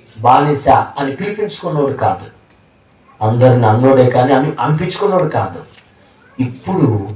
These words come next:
బానిస, నిజాన్ని తెలుసుకొని గనక ముందుకొస్తే ఈడు బానిస అనిపించుకోవాలి. ఆ గొడ్డు దారం తినాలి, ఆ గొడ్డు చాకిరి చేయాలి.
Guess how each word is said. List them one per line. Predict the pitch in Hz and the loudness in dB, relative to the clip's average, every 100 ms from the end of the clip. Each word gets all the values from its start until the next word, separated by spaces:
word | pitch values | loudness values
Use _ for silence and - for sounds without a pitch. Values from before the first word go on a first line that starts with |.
| - - | -4 -4
బానిస, | - 110 117 120 110 107 - 123 - - - | 0 4 4 4 4 0 2 2 4 0 -6
నిజాన్ని | 120 127 151 156 156 147 | -6 0 4 4 2 2
తెలుసుకొని | 147 139 139 - 135 131 | 4 2 0 0 0 2
గనక | 127 127 113 | 0 -2 -2
ముందుకొస్తే | 117 127 139 - - - - - - 123 | -2 -2 0 0 -2 -4 -6 -8 -10 -4
ఈడు | 117 | -2
బానిస | 110 117 120 113 113 110 139 | 0 4 4 6 2 2 0
అనిపించుకోవాలి. | 139 135 120 110 - - - 78 - _ _ _ _ _ _ - - - - - - | 0 -2 -2 -4 -6 -6 -6 -8 -14 _ _ _ _ _ _ -20 -20 -20 -20 -10 2
ఆ | 117 120 | 4 4
గొడ్డు | 113 131 131 170 | 4 2 2 2
దారం | 160 131 131 131 | 4 4 4 2
తినాలి, | 110 95 85 80 - - - - - - 131 | 0 0 -2 -6 -10 -14 -16 -20 -20 -2 0
ఆ | 123 | 4
గొడ్డు | 135 139 175 | 4 4 4
చాకిరి | 180 - 139 156 - - | 4 6 4 2 -2 0
చేయాలి. | 98 95 90 78 | 2 2 0 -4